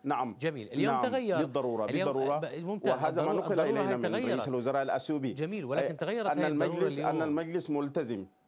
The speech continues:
Speaker 2: هي تغ-، تغيرت المجلس اليوم. أل-، أل-، ألم تسمع تصريح الأخير بأنه
Speaker 1: لم نسمع حتى
Speaker 2: لن،
Speaker 1: الآن.
Speaker 2: جميل.
Speaker 1: لم نسمع.
Speaker 2: طيب،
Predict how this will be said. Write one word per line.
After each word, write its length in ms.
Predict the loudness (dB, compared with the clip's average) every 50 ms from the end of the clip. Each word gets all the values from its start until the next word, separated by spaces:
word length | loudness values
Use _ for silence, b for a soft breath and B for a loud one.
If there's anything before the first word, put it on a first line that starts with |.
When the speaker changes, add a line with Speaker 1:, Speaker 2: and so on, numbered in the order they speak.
| _ _
Speaker 2:
هي 120 | -8 -8 -6
تغ-، 340 | -6 -8 -6 -6 -6 -6
تغيرت 460 | -6 -4 -6 -4 -2 -2 -4 -4 -6 -6
المجلس 400 | -6 -6 -6 -4 -6 -8 -6 -6
اليوم. 260 | -4 -4 -4 -4 -6 -10 -16
أل-، 340 | -16 -16 -12 -8 -6 -6 -6
أل-، 0 |
ألم 320 | -6 -8 -8 -10 -10 -10
تسمع 280 | -12 -14 -14 -14 -12 -10
تصريح 340 | -10 -10 -8 -8 -8 -8
الأخير 300 | -8 -8 -8 -8 -8 -8
بأنه 220 | -8 -8 -8 -4 -2
Speaker 1:
لم 220 | -2 0 0 0
نسمع 220 | -4 -2 -2 -2 0
حتى 180 | 0 -2 0
Speaker 2:
لن، 60 | 0
Speaker 1:
الآن. 400 | 0 2 2 0 0 0 -4 -6 -4
Speaker 2:
جميل. 300 | -4 -4 -4 -2 -2 -2
Speaker 1:
لم 160 | 0 0 0
نسمع. 300 | -2 -2 -2 -2 -2 -2
Speaker 2:
طيب، 200 | -2 -2 -6 -6